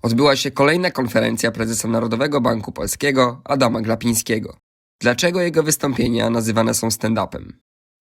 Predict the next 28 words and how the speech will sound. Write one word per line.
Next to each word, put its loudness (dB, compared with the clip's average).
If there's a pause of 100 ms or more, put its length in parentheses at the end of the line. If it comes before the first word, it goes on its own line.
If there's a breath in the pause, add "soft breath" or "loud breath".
Adam 2
Glapiński 0
poruszył 0
na 4
konferencji 0
kilka 0
tematów. -8 (460)
Mówił 4
o 4
wciąż 2
wysokiej 0
inflacji 0
w -14
Polsce, 0
która -2
w -6
grudniu 0
dwa 2
tysiące -2
dwudziestego 0
drugiego -2
roku 0 (240 loud breath)
wyniosła 2
szesnaście -2
i -2
sześć 0
dziesiątych -2
procent. -6